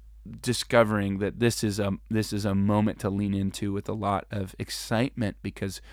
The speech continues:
God is a creative powerhouse of redemptive love. So we just have to be ready for that. So I wanna pray. Before we do that, I just wanna encourage you. This is not a passive environment, although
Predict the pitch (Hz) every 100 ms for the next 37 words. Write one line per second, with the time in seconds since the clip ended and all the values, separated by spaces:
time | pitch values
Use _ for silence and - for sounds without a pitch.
0 | - - - 101 101 95 92 - - 90
1 | 92 92 90 92 - - 87 87 90 85
2 | - 95 127 - 95 - 90 - 92 87
3 | - - - - - 113 117 123 226 139
4 | - 180 190 170 101 98 - 98 85 -
5 | - - - - 180 214 170 - 156 151
6 | 143 - 180 180 143 135 131 131 - -
7 | 208 202 151 - 135 120 120 117 143 -
8 | 143 123 113 113 - - - 113 113 123
9 | 113 107 110 92 104 110 110 - 104 107
10 | 101